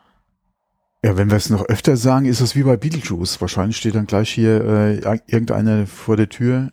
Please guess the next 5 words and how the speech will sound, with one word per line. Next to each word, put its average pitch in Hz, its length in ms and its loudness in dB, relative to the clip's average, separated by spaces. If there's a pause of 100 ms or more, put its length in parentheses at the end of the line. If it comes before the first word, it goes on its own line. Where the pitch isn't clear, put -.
ja, 107 140 2
beziehungsweise 104 520 0
hinter 123 360 2
einem. 87 340 -2 (800)
Ja. 98 240 -6